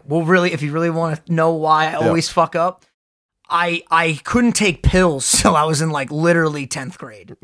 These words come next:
Speaker 1: I'm not even
Speaker 2: <laughs>
Speaker 1: joking. I would have to put them in fucking apple
Speaker 2: Yep.
Speaker 1: sau-, I could swallow a whole penne noodle,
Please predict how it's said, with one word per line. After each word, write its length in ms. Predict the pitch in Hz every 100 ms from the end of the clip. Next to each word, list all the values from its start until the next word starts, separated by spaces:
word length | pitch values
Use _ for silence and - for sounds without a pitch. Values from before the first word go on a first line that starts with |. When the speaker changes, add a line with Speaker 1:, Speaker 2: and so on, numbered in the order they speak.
| 131
Speaker 1:
I'm 160 | 180 190
not 180 | 175
even 180 | 170 160
Speaker 2:
<laughs> 80 | 160
Speaker 1:
joking. 320 | 151 - 113 - _ _ -
I 80 | 170
would 100 | 180
have 120 | 170
to 80 | 175
put 220 | - 202
them 140 | 175
in 60 | 156
fucking 340 | - 165 160
apple 360 | 165 180 185 185
Speaker 2:
Yep. 100 | -
Speaker 1:
sau-, 120 | 202
I 100 | 202
could 140 | 240 -
swallow 420 | - 247 247 208
a 40 |
whole 320 | 160 - 220 208
penne 480 | - 214 214 202
noodle, 400 | 175 190 170 -